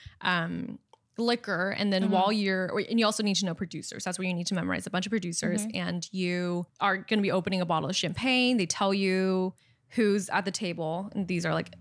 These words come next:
Speaker 1: like, invisible people, like, imaginary people. And you just have to go in order of, you know, there's gender, there's age, you go around and you also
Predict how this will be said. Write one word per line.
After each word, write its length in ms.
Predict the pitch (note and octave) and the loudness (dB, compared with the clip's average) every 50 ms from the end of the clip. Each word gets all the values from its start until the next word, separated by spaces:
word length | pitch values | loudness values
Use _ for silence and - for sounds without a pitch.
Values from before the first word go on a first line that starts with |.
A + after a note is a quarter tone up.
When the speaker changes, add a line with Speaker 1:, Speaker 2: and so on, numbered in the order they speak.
| - - - | -20 -12 -6
Speaker 1:
like, 180 | - G3 - - | -4 -4 -4 -2
invisible 600 | - G3 F#3+ F3 F3 E3 F3 E3+ E3+ E3 - E3 | -2 -2 0 0 0 0 -2 -2 -2 -2 -4 -4
people, 420 | - - F#3+ - - F#3 F#3 F3+ | -2 -4 -4 -2 -2 -2 -2 -2
like, 140 | F3 E3+ F3+ | -2 -2 -2
imaginary 440 | F3 F3 F3+ F3+ F#3+ F3+ F3 F3 F3 | -2 -2 -2 -2 -2 -2 -2 -2 -2
people. 340 | - F#3+ F3+ - F3+ F3 G3 | -2 -4 -4 0 0 2 2
And 120 | G3 G3 | 2 2
you 80 | F#3+ F3 | 2 0
just 140 | F3+ F3+ | -2 -2
have 100 | - F3+ | -4 -2
to 80 | - G3 | -2 -2
go 240 | F3 - E3+ E3+ F3 | -2 0 0 0 0
in 80 | E3+ | 0
order 380 | - F#3+ F#3+ F#3 F3+ F3+ F3+ F3+ | -2 -2 -2 -2 0 0 0 0
of, 260 | F3 F3 F3 F3+ - | 0 0 -2 -2 -4
you 100 | F3+ F3+ | -2 -2
know, 220 | F3 E3+ E3 E3 - - - - _ _ | 0 0 0 -2 -4 -6 -14 -20 _ _
there's 200 | - G#3 G#3 - | 0 0 0 0
gender, 380 | - - B3+ A#3+ A#3+ A3+ A3+ A3 | 0 2 2 4 4 4 2 2
there's 240 | G3+ G3 G3 - - | 2 0 0 0 0
age, 300 | G3 G3+ F#3+ F#3+ F#3 F#3 | 0 2 2 2 0 -2
you 80 | F#3+ F#3 | -2 -2
go 160 | G3 F#3 F#3+ | 0 2 2
around 560 | F#3+ F#3+ F#3 F3 E3 E3+ F3 F3 F3 F3 F3+ | 2 2 2 2 2 2 0 -2 -2 -4 -4
and 120 | F#3 F#3 | -4 -2
you 80 | F#3+ F#3 | -2 0
also 560 | F3 E3 F#3 - - F#3+ F#3 F3+ F3+ F3+ - | 0 -2 -2 -2 -2 -2 0 0 0 -2 -2